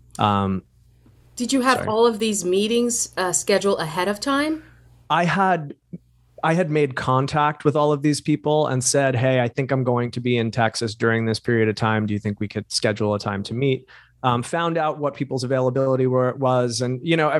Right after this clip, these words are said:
Speaker 1: from there, it was like a, a juggling act, trying to figure out when could I see who and when. And, um, but yeah, I, I, for the most part, people were pretty open and willing to talk and willing to meet, um,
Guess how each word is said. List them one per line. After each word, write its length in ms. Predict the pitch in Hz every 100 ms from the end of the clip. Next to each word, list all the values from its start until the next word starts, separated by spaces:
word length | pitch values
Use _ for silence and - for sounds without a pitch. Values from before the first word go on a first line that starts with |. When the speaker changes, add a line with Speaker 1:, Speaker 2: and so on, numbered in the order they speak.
| -
Speaker 1:
from 140 | 170
there, 220 | 160 156
it 80 | 151
was 160 | 147 131
like 240 | 139 135
a, 340 | 135 127 123 123
a 60 |
juggling 460 | 127 131 123 123 120
act, 200 | 113 -
trying 140 | 127
to 80 | 117
figure 260 | - 120 120
out 140 | 110
when 220 | 123 117
could 160 | 110 120
I 80 | 117
see 260 | - 117
who 460 | 113 117 131 127 117
and 160 | 117 120
when. 320 | 123 117 113
And, 160 | 107 - - - -
um, 380 | 120 123 120 117
but 220 | 165 170
yeah, 280 | 175 185 151
I, 240 | 147 151 165
I, 100 | 156
for 140 | -
the 80 | 170
most 380 | 160 156 160 -
part, 260 | 151 139
people 240 | - 131 131
were 160 | 127
pretty 420 | 127 - 131 131 131
open 500 | 123 123 120 113 113
and 160 | 117 110
willing 320 | 110 113 113
to 120 | -
talk 420 | - 110 107 113
and 100 | 107
willing 220 | 110 110 110
to 140 | 107
meet, 280 | 110 113 - - - _ -
um, 460 | 113 110 107 107